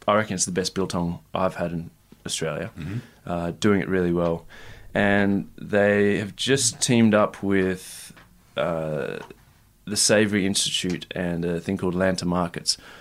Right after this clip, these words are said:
Speaker 1: So trying to actually allow consumers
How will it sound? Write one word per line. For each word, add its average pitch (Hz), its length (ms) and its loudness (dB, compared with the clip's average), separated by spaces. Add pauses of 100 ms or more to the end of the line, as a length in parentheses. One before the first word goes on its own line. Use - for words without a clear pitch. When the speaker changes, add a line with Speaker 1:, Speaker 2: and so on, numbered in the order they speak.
(100)
Speaker 1:
So - 140 -2
trying 107 260 2
to 101 60 6
actually 92 760 2 (600)
allow 98 320 4
consumers 101 1040 2